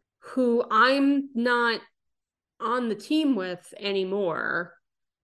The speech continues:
and my only real connection to them is that my boyfriend knows them. That's a much more tenuous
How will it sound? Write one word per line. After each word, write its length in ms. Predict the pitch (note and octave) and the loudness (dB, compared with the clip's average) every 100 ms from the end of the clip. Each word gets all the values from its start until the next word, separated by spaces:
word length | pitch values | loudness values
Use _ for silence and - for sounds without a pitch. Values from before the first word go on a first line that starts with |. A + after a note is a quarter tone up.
| - | -4
and 260 | A3 G#3+ | -2 0
my 180 | G#3 G#3 | 0 2
only 280 | A3+ C4 C4 | 2 2 2
real 240 | A#3 A3 | 2 0
connection 480 | G#3+ G#3+ A3+ A3+ A#3 | -2 -6 -6 -4 -4
to 80 | G3 | -2
them 360 | F#3 F3 E3+ | -2 -2 -2
is 280 | E3+ F#3 E3+ | -2 -4 -4
that 440 | F3+ F3+ F3+ F3 F3+ | -4 -2 -2 -2 -4
my 160 | F3 | -6
boyfriend 600 | E3+ F#3+ B3+ B3+ F3+ E3 | -2 0 0 -2 -4 -4
knows 300 | E3 D#3+ D#3 | -4 -6 -6
them. 520 | E3+ D3 C#3 D#3 D#3 - _ _ G4+ G4+ | -6 -4 -6 -8 -12 -14 _ _ -20 -16
That's 480 | A3 A#3 E4+ F#4+ F#4 | -8 -2 2 2 4
a 60 | E4 | 4
much 280 | D4 C#4+ | 4 2
more 420 | C4+ B3+ A3+ F3+ - - | 0 2 2 -2 -10 -10
tenuous 680 | C4 B3 A#3+ G#3 G3 - - | -4 -2 2 2 0 -10 -20